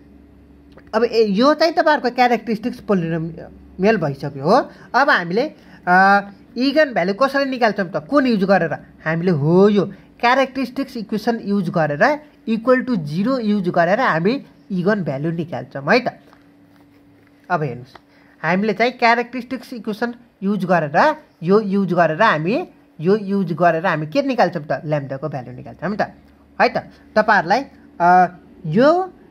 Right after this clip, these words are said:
हामीले जुन क्यारेक्टरिस्टिक्स पोलिनोमियल निकाल्यो, यसलाई इक्वल टु जिरो गर्नुहुन्छ भने त्यो भनेको तपाईँहरूको के रहेको छ, क्यारेक्टरिस्टिक्स इक्वेसन रहेको छ हो। अब हेर्नुहोस्,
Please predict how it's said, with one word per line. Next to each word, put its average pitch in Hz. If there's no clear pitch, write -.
हामीले 185
जुन 214
क्यारेक्टरिस्टिक्स 277
पोलिनोमियल 220
निकाल्यो, 214
यसलाई 185
इक्वल 220
टु 240
जिरो 170
गर्नुहुन्छ 165
भने 175
त्यो 277
भनेको 151
तपाईँहरूको 147
के 262
रहेको 196
छ, -
क्यारेक्टरिस्टिक्स 165
इक्वेसन -
रहेको 131
छ -
हो। 214
अब 156
हेर्नुहोस्, 127